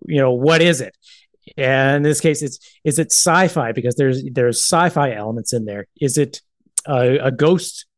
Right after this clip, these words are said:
uh, story? There is some sort of, there is, uh, some supernatural, uh,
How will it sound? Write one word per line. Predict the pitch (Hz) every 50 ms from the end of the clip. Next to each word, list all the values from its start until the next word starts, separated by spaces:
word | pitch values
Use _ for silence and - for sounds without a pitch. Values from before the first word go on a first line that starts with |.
| _ _ -
uh, | - 127 120 117 113
story? | 110 - - - 143 127 113 107 107 101 - _ _ _
There | - 135 - - 120 123
is | 139 151 139 -
some | - 165 143 131
sort | - 175 175 165
of, | 143
there | 139 139 139
is, | 139 147 147 131 -
uh, | 151 135 131 131 131 123
some | - - 139 123
supernatural, | - - 170 - 151 139 139 139 151 143 - - 143 131 120 107 - - - - - - - - - - _ _ _ -
uh, | 160 143 135 127 120 117 113 113 110 107